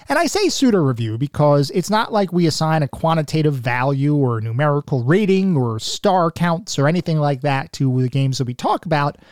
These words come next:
but we do discuss every single game from several different perspectives. We will look at the graphics.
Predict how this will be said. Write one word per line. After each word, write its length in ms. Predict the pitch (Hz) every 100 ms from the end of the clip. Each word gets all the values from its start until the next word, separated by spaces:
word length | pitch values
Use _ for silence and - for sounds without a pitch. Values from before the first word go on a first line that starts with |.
| _ _ -
but 260 | 359 185 - _ _
we 200 | 226 240
do 220 | 190 302
discuss 460 | 302 - 185 180 - -
every 280 | 147 147 147
single 260 | 156 143
game 400 | 151 233 240 220
from 240 | 226 180 180
several 380 | - 143 151
different 320 | 139 135 143 -
perspectives. 640 | 143 - 120 - - - - _ _ _
We 140 | 139
will 140 | 143 147
look 160 | 135
at 60 | 175
the 80 | 180
graphics. 560 | 214 294 240 - -